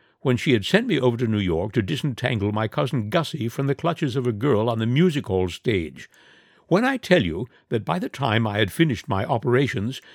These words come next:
Gussie had not only married the girl, but had gone on the stage himself, and was doing well, you'll understand that Aunt Agatha was upset to no small extent.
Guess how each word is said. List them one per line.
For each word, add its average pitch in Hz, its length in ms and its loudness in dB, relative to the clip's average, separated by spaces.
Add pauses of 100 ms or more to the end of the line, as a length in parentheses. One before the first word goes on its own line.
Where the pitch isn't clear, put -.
(180)
Gussie 156 400 4
had 117 160 -2
not 139 220 0
only 127 240 4
married 127 500 0
the 110 80 2
girl, 90 360 0
but 135 120 0
had 107 140 0
gone 139 200 2
on 113 140 -2
the 110 80 0
stage 156 360 0
himself, 117 640 -2 (180)
and 117 160 2
was 101 140 2
doing 117 340 4
well, 135 400 0 (380)
you'll 285 180 -2
understand 151 520 0
that 151 120 -2
Aunt 104 220 0
Agatha 98 520 0
was 127 180 -2
upset 165 500 -2
to 143 100 0
no 156 280 6
small 104 360 0
extent. 156 640 -4